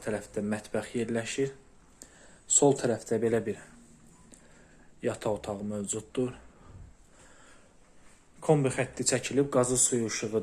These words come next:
daimidir. Kanalizasiyası mərkəzi kanalizasiya sisteminə qoşulub. Baxın, belə bir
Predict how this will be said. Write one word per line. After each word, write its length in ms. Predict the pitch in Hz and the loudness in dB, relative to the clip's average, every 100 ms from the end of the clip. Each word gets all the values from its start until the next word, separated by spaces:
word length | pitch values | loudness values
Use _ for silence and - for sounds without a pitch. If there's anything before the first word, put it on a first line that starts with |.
| - | 0
daimidir. 560 | 120 117 120 113 120 | 0 0 0 -2 -4
Kanalizasiyası 640 | 117 120 107 110 - 104 107 104 | -2 -4 -4 -4 -6 -8 -6 -6
mərkəzi 360 | 101 104 113 | -8 -10 -10
kanalizasiya 420 | 120 104 98 98 | -8 -8 -6 -4
sisteminə 340 | - 101 101 101 | -4 -4 -8 -8
qoşulub. 420 | 101 - 127 127 113 | -10 -6 -6 -4 -8
Baxın, 240 | - 104 | -6 -6
belə 200 | 107 113 | -4 -4
bir 120 | 107 | -4